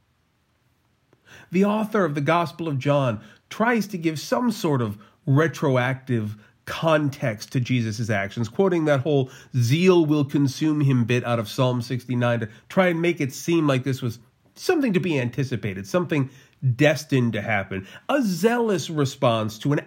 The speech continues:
abnormal situation. But the truth was that everything about this scene was normal.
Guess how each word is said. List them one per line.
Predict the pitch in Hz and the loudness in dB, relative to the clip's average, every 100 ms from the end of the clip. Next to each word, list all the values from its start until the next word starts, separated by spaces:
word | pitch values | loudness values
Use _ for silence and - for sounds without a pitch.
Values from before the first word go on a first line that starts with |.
| 151 | -4
abnormal | 202 202 160 156 156 151 143 117 | -2 0 -2 -2 0 2 2 0
situation. | 101 - 139 104 110 101 - - - _ _ _ _ _ _ _ _ _ _ _ _ - | -4 -12 -10 -6 -6 -6 -10 -16 -20 _ _ _ _ _ _ _ _ _ _ _ _ -4
But | 127 | -4
the | |
truth | 127 285 269 | 0 0 0
was | 156 196 113 92 87 - _ _ _ _ _ _ _ _ _ _ | 0 0 0 -4 -16 -20 _ _ _ _ _ _ _ _ _ _
that | 156 156 _ _ _ | -8 -8 _ _ _
everything | - 226 214 202 202 190 143 117 117 135 - _ _ _ _ | -6 -4 -2 -2 -2 -2 -2 -2 -4 -6 -12 _ _ _ _
about | 151 - 160 190 185 | -10 -4 -4 -2 -2
this | 180 180 | -2 -4
scene | - 110 90 - - _ _ _ _ _ _ _ - | -6 -6 -6 -12 -18 _ _ _ _ _ _ _ -2
was | 127 120 | 0 0
normal. | 101 104 98 101 110 107 - - | 0 -2 -2 -2 -2 -2 -8 -18